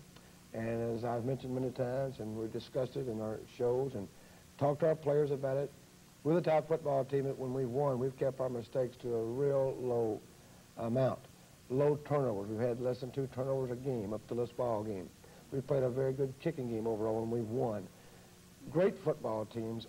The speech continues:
only can have seven turnovers against inferior opponents and win. Rarely can good football teams have the turnovers we had and beat a good opponent.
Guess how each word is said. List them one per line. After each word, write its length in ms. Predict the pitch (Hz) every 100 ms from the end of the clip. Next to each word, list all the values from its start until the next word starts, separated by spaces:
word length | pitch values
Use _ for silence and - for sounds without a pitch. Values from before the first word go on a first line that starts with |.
| -
only 480 | 135 139 131 127 123
can 180 | 117 113
have 160 | 113 104
seven 260 | 127 117 113
turnovers 480 | 131 120 113 117 117
against 360 | 117 127 -
inferior 600 | 147 123 - 156 151 127
opponents 560 | 120 139 151 110 - - - - -
and 240 | 127 123
win. 320 | 127 113 98 82 - - - -
Rarely 600 | 120 143 165 156 131 127
can 220 | - 127
good 200 | 127 220 -
football 380 | 147 - 117
teams 260 | 110 117 107
have 260 | 117 110 107
the 200 | 107 104 - - - -
turnovers 320 | 147 143 123
we 160 | 139 139 123
had 160 | 123
and 240 | 117 127 117
beat 180 | 135 135
a 80 | 117
good 180 | 117 120
opponent. 400 | - 113 95